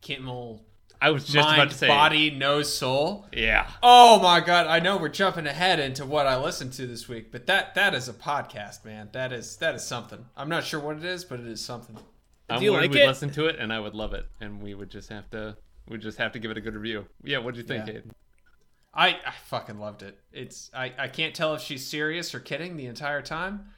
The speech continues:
Speaker 1: and
Speaker 2: It's
Speaker 1: it's, it's
Speaker 2: scary.
Speaker 1: probably both. Yeah,
Speaker 2: <laughs> It's
Speaker 1: it's,
Speaker 2: probably
Speaker 1: uh,
Speaker 2: both.
Speaker 1: <laughs> I, I thought it was great.
Speaker 2: Can, can I
Speaker 1: Yeah.
Speaker 2: read some of her, uh, episode titles because they're
Speaker 3: Yes.
Speaker 2: all really great?
Speaker 1: Yeah, yeah, yeah, yeah. Do it,
Speaker 2: Uh,
Speaker 1: do it.
Speaker 2: the, the last three are Dead as Fuck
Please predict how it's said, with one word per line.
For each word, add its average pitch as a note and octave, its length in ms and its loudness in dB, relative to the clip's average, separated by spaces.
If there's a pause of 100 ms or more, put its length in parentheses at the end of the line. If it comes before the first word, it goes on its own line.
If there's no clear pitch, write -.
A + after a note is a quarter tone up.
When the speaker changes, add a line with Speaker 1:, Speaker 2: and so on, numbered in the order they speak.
(140)
Speaker 1:
and B2 140 -10
Speaker 2:
It's - 140 -12
Speaker 1:
it's, - 60 -10
it's A2 100 0
Speaker 2:
scary. A#2+ 120 2
Speaker 1:
probably F3 240 -2
both. E3 340 -6 (160)
Yeah, C3 220 -10 (160)
Speaker 2:
<laughs> - 160 -20
It's C3 120 -8
Speaker 1:
it's, B2+ 100 -8
Speaker 2:
probably C3 240 2
Speaker 1:
uh, A2+ 100 -8 (160)
Speaker 2:
both. - 180 -16 (440)
Speaker 1:
<laughs> - 720 -10 (1120)
I, - 120 -8 (280)
I - 100 0
thought D#3 180 0
it A#2 40 -2
was G#2+ 100 -8
great. A#2+ 240 -12 (540)
Speaker 2:
Can, C#3+ 280 -8
can C3 120 -6
I C3 60 0
Speaker 1:
Yeah. C#3 60 -4
Speaker 2:
read E3 180 -6
some C3 140 -8
of C3+ 140 -10
her, B2 240 -4
uh, G2 360 -4
episode A#2 440 -10
titles C3+ 380 -8
because A2+ 300 -12
they're G2+ 160 -8
Speaker 3:
Yes. F3 220 0
Speaker 2:
all G2+ 80 -10
really G2 160 -10
great? G#2 180 -10
Speaker 1:
Yeah, C#3 160 2
yeah, B2+ 180 2
yeah, A#2+ 180 -2
yeah. A2 160 -14
Do A2 120 -12
it, A#2+ 40 -2
Speaker 2:
Uh, B2 180 0
Speaker 1:
do - 20 -12
it. A2+ 40 -12
Speaker 2:
the, A#2+ 400 -12
the B2+ 80 -6
last D3 320 0
three B2 260 -4
are G2+ 240 -4
Dead A2 280 -8
as - 140 -12
Fuck G#2+ 360 -10